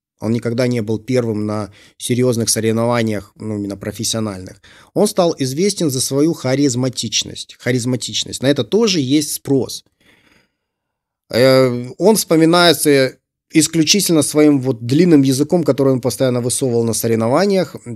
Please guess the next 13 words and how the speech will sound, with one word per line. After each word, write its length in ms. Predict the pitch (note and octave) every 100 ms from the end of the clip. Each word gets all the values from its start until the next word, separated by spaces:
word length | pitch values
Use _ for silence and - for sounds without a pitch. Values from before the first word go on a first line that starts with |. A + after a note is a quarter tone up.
| -
То 80 | D#3+
есть 180 | D3+ -
он 200 | G3 G3+
показывал 500 | E3+ F#3+ E3 E3+ D#3
такую 300 | D#3 D#3+ D3+
определённую 600 | D3+ C3+ C#3+ E3+ D#3 C3+
безбашенность, 960 | A2+ A#2+ A2 B2+ B2 - A2 G#2 - -
э, 200 | A#2 A2+ _ -
открытую 680 | B2+ - D3+ D#3 D3 C3 -
эмоциональность, 1120 | C#3 C#3 C3+ D3+ C#3 B2+ A#2+ A2 G#2+ G#2 G2 - - -
готовность 720 | A2 B2+ - D#3+ D3+ C#3 -
выглядеть 600 | B2 D3+ C#3 B2+ C3+ A2+
где-то 640 | A2 A2 C#3 C3 C#3 B2